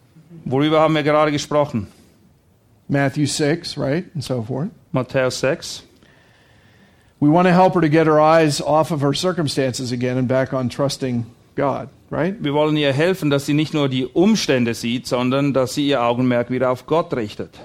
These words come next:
Speaker 2: Because she might not be able to control her husband's excessive work.
Speaker 1: Kann sein, dass sie keinen Einfluss darauf hat, wie viel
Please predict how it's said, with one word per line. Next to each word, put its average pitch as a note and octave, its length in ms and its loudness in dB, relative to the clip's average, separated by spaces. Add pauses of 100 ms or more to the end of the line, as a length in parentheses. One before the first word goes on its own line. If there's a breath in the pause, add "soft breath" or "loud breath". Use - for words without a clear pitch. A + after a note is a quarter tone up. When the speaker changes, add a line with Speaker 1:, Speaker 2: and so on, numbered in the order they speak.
(360 loud breath)
Speaker 2:
Because F3 320 4
she G3 140 0
might G3+ 240 4
not G#3 160 4
be G3 160 6
able G3 140 6
to E3+ 100 4
control F#3+ 640 4
her E3 160 4
husband's D3+ 400 2
excessive C#3+ 540 -2
work. D#3 260 2 (720 loud breath)
Speaker 1:
Kann F3 160 2
sein, F#3 240 2
dass F#3 160 2
sie D#3 320 4 (240 loud breath)
keinen D3+ 220 0
Einfluss D#3+ 500 2
darauf B2 480 2
hat, A#2+ 260 0
wie C3 200 0
viel C3 540 -2